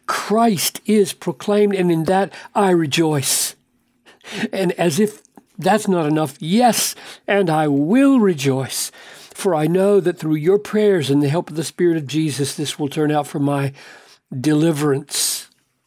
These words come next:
Chapter two, verse two, "Complete my joy by being of the same mind, having the same love, being in full accord and of one mind."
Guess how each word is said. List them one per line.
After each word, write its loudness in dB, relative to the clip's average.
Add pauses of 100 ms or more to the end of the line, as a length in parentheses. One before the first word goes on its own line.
(680)
Chapter -6
two, 0
verse -2
two, 0 (420)
"Complete -2
my 2
joy 0 (560)
by 0
being 2
of 0
the 0
same 2
mind, 0
having 0
the 0
same 0
love, 0
being 2
in 0
full 0
accord -2
and 0
of -4
one 2
mind." -2